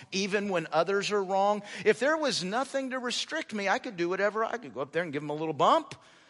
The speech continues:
run 'em into the ditch. And honestly, it goes on, right? And I pull out a gun and shoot 'em. Can you imagine if every one of us could take the law into our own hands?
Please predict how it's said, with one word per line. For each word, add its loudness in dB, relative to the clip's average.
run 4
'em 0
into 2
the -2
ditch. 4
And 8
honestly, 6
it 2
goes 4
on, 2
right? 4
And 4
I 2
pull -4
out 4
a -4
gun -2
and -4
shoot -6
'em. -10
Can 4
you 4
imagine 2
if 2
every 0
one -2
of -2
us 0
could -10
take -4
the -4
law 0
into -8
our 0
own -6
hands? -8